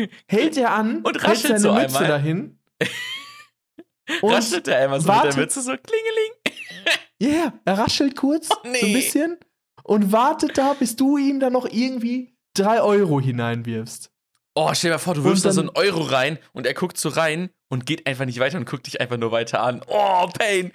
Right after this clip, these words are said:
Speaker 2: St-, oh,
Speaker 1: Ja,
Speaker 2: Hilfe.
Speaker 1: ja, ja, ja.
Speaker 2: Oh,
Speaker 1: Er guckt dich
Speaker 2: no.
Speaker 1: einfach an, weiter an. Man hat sich gefühlt, als wenn, wenn man da nichts gibt, dann, ähm, werden die dich vom Boot runterschmeißen.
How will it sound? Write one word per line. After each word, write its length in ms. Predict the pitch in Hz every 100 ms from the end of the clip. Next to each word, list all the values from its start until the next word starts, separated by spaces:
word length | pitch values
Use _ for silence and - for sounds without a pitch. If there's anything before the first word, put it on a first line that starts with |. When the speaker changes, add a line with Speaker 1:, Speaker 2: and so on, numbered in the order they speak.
| 349
Speaker 2:
St-, 240 | - - -
oh, 180 | 175 175
Speaker 1:
Ja, 240 | - 160 151
Speaker 2:
Hilfe. 200 | 160 -
Speaker 1:
ja, 120 | 165 254
ja, 120 | 311
ja. 120 | 302 165 -
Speaker 2:
Oh, 100 | - 208
Speaker 1:
Er 100 | 196
guckt 220 | 330 -
dich 100 | 226
Speaker 2:
no. 40 | 233
Speaker 1:
einfach 160 | 247 233
an, 160 | 208 - -
weiter 220 | 196 226 233
an. 40 | 226 -
Man 140 | 170
hat 120 | 247
sich 140 | 254 -
gefühlt, 400 | 220 226 247 269
als 160 | 180
wenn, 180 | 196 170
wenn 120 | 185
man 80 | 196
da 80 | 175
nichts 280 | 240 - -
gibt, 320 | 214 226 - _ _ _
dann, 300 | 180 190 185
ähm, 440 | 170 175 180 180 - _
werden 200 | 170 196
die 80 | 185
dich 100 | 185
vom 140 | 170
Boot 240 | 165 185
runterschmeißen. 640 | 180 156 117 117 113 113